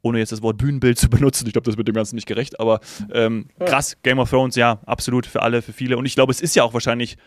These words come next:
Speaker 1: so von den, von den, äh, Zuschauerzahlen, von den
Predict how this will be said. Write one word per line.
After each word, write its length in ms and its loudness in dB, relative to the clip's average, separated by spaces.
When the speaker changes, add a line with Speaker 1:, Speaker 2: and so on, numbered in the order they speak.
Speaker 1:
so 120 -6
von 220 -2
den, 220 -2
von 200 -4
den, 240 -2
äh, 420 -6
Zuschauerzahlen, 800 0
von 160 -6
den 220 -4